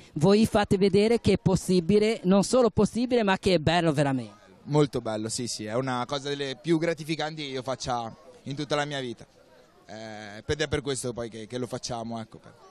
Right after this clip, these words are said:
Speaker 2: per dare una mano a loro e, e dare una mano a loro ci fa sentire gratificati, assolutamente.
Speaker 1: Grazie.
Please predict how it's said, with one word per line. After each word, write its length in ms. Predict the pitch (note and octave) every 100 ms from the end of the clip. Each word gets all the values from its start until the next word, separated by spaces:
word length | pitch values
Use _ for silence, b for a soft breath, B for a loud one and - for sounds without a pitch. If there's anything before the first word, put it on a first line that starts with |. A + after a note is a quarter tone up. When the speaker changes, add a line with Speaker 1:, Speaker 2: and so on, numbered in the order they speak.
| -
Speaker 2:
per 120 | C3
dare 160 | C#3 C#3
una 100 | C3+
mano 180 | C3+
a 60 | C3+
loro 400 | C3 B2+ A#2+ A#2
e, 200 | A2 G2 - _ _ - _ _ -
e 180 | C#3 C#3+ D3+
dare 200 | D#3+ D#3+
una 80 |
mano 180 | D#3+ D#3
a 40 | D#3
loro 420 | D3 D3+ C#3+ C#3
ci 100 | D3
fa 140 | D3+
sentire 320 | D3+ D#3 D3+
gratificati, 680 | C#3 C3+ C#3 B2 A#2 A2 A#2
assolutamente. 720 | A2+ A#2 A2 A2 A2 G#2 - _ _ _ _ _ -
Speaker 1:
Grazie. 680 | F#3+ A3+ G#3 - D3 B2+